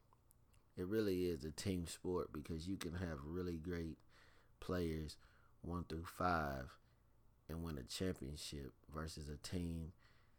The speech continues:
that has maybe one great player and very minimum role players. Uh, you got teams like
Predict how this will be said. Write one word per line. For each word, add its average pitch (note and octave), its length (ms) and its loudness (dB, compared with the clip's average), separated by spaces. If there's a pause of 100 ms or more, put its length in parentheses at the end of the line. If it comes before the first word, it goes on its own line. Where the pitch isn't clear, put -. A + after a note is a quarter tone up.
(140)
that D2+ 140 -6
has D#2 600 -2 (120)
maybe D#2+ 340 -2
one F2 440 0
great F2+ 320 2
player F2+ 500 2 (420)
and E2 140 -4
very E2+ 300 0
minimum D#2+ 560 -2
role E2 260 -2
players. - 580 -6 (1080)
Uh, C#2 60 -4
you D#2+ 160 -2
got D2+ 220 0
teams E2 340 -2
like D2+ 240 0